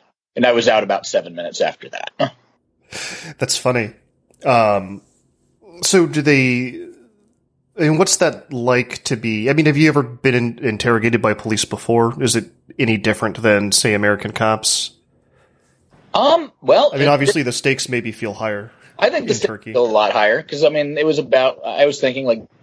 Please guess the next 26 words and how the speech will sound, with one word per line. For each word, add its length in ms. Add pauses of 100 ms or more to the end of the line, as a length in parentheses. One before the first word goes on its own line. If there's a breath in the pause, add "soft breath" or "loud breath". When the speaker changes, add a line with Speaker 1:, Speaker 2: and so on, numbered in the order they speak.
(260)
Speaker 1:
this 140
is 60
how 120
Midnight 380
Express 420
started. 460
I 80
don't 120
wanna 180
do 180
that. 260 (160)
Um, 720 (1120)
you 120
know, 180
uh, 320
yeah. 320
It 160
Speaker 2:
Yeah, 160
but 260
Midnight 340
Express, 540
like, 160
there 140
was 160
heroin 420
involved. 680